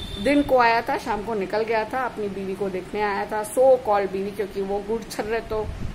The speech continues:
कहीं और ही उड़ा रहा था। अब ये जबरन था या क्या था, क्योंकि मामला ये भी आ रहा है कि सोनाली फोगाट ने कभी भी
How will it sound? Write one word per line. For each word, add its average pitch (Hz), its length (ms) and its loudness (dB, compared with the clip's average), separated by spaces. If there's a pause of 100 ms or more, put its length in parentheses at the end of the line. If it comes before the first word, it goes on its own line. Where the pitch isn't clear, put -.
(640)
कहीं 240 220 4
और 220 220 4
ही 226 220 -2 (180)
उड़ा 202 220 4
रहा 170 180 -2
था। 170 220 -4
अब 170 140 -4
ये 185 300 -2 (140)
जबरन 226 420 2
था 220 460 6
या 190 220 2
क्या 247 340 2
था, 240 200 -2
क्योंकि 240 440 -6 (400)
मामला 240 340 4
ये 226 280 4
भी 240 180 0
आ 262 160 6
रहा 240 180 2
है 247 140 0
कि 262 140 -4
सोनाली 220 400 -2
फोगाट 226 500 0
ने 240 120 -4
कभी 220 300 -4
भी 262 280 -4